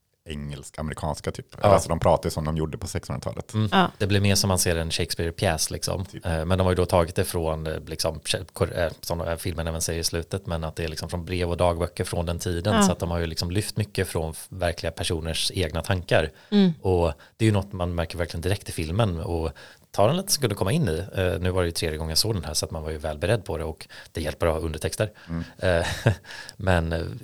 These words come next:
Speaker 2: det sätter verkligen en atmosfär där också och få höra de här karaktärerna tala på ett korrekt sätt, liksom.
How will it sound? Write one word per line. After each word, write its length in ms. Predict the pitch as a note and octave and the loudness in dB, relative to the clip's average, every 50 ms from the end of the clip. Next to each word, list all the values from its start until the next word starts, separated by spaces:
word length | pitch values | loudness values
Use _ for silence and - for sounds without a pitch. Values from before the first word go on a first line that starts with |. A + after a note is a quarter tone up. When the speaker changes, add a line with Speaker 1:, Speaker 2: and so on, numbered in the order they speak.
| G#2 - - | -14 -6 -2
Speaker 2:
det 120 | G2+ F2+ | 0 2
sätter 600 | - - G2 F#2+ - _ - B2+ A#2 G#2+ G#2+ G2 | 2 2 2 0 -2 _ -2 0 0 2 2 4
verkligen 340 | F2+ F2+ - - B2 A#2+ A#2+ | 4 2 2 2 0 2 2
en 280 | A2+ G#2+ G#2 G2 G2 G2+ | 2 0 0 0 -2 -2
atmosfär 580 | G2 F2+ - - E2+ - E2+ D#2+ D#2 D#2 D2+ - _ _ | -2 -2 -2 -2 -2 0 2 2 0 0 -4 -6 _ _
där 300 | - D#2+ D2+ D2+ - - | -4 -2 -2 -2 -2 -4
också 300 | F2+ - - - - G#2+ - - _ | -4 0 2 4 4 4 2 -2 _
och 320 | _ G2 F2 E2 D#2+ D#2 | _ -4 -2 -2 -2 -2
få 100 | - F2 | -4 -2
höra 200 | E2 E2+ D#2 D#2+ | 0 2 2 2
de 80 | F2+ F#2 | 2 0
här 80 | F2 | -2
karaktärerna 640 | D#2 - E2 D#2+ - E2 D#2 D#2 D#2 D2+ D#2 D#2 D#2 - _ _ _ - _ _ _ _ _ _ | -2 -2 -6 -6 -4 -4 -4 -4 -4 -4 -6 -6 -8 -10 _ _ _ -20 _ _ _ _ _ _
tala 260 | - F2+ E2 D#2+ E2 | 0 0 0 2 0
på 120 | - - | -2 -4
ett 80 | F2+ - | -6 -4
korrekt 280 | - - D#2 - - - | -4 -6 -6 -4 -2 -2
sätt, 140 | A2 - - | -2 -2 -2
liksom. 260 | - - - A2 G#2+ | -8 -6 -6 -6 -6